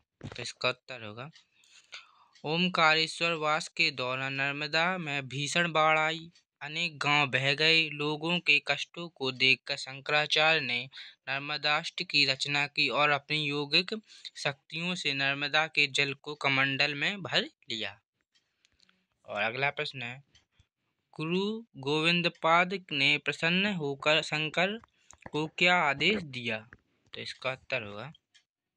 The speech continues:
गुरु गोविंद पाद ने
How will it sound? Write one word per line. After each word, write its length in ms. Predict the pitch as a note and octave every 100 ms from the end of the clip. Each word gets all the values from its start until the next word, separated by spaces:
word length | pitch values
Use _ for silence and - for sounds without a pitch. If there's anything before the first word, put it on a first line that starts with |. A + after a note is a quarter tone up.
| _ _ _ _ _ _ _ _ _ _ _ - - _ _ - _ -
गुरु 260 | E3 F3 E3+
गोविंद 560 | C#3+ D#3 D3+ F3 F3
पाद 380 | F3 F3 F3+ F3+
ने 460 | E3+ C#3 C#3 C#3+